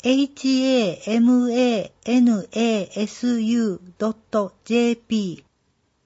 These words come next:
室蘭線で行ってみた、岩見沢から新千歳空港。ジェイアール北海道では、沿線の自治体ごとにその町を紹介する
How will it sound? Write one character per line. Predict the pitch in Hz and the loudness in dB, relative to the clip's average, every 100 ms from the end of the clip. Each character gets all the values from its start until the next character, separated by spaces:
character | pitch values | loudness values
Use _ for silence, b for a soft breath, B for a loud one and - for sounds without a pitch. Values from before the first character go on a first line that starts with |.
| _ _ _ _ _ _ _ _ _ _ _ _ _ _ - | _ _ _ _ _ _ _ _ _ _ _ _ _ _ 0
室 | 226 285 | 2 6
蘭 | 302 311 320 | 6 6 6
線 | - 294 277 | 4 6 8
で | 269 254 | 6 2
行 | 240 | -2
っ | |
て | - 269 | 0 4
み | 262 254 | 4 2
た、 | 175 165 _ _ | -4 -6 _ _
岩 | 226 277 | 2 6
見 | 294 302 | 8 6
沢 | 285 247 | 4 2
か | 233 208 | 2 2
ら | 196 | 2
新 | - 269 285 | 4 6 6
千 | - | 2
歳 | - 262 262 | -2 0 0
空 | 262 254 240 | -2 -2 -2
港。 | - 185 170 151 _ _ _ _ _ _ _ _ _ _ _ _ - | -2 -4 -4 -8 _ _ _ _ _ _ _ _ _ _ _ _ -4
ジ | 247 | 2
ェ | 294 | 4
イ | 302 | 6
ア | 294 | 4
ー | |
ル | 277 262 | 0 0
北 | 262 | 0
海 | 262 - 302 262 | 0 0 0 2
道 | 226 208 | 0 0
で | 175 | -2
は、 | 170 156 _ _ _ _ | -4 -6 _ _ _ _
沿 | 240 277 294 | 4 6 6
線 | - 277 262 | 4 4 6
の | 247 | 4
自 | 190 233 | 2 -2
治 | - - | -4 0
体 | 285 277 | 4 6
ご | 269 269 | 6 4
と | 240 | 2
に | 202 170 - _ | 0 0 -6 _
そ | - 269 | -2 4
の | 285 285 | 6 6
町 | 285 285 269 | 4 2 0
を | 233 | 0
紹 | 190 254 269 | 2 0 0
介 | - 262 247 | 0 0 0
す | - | -2
る | 226 226 | -2 -4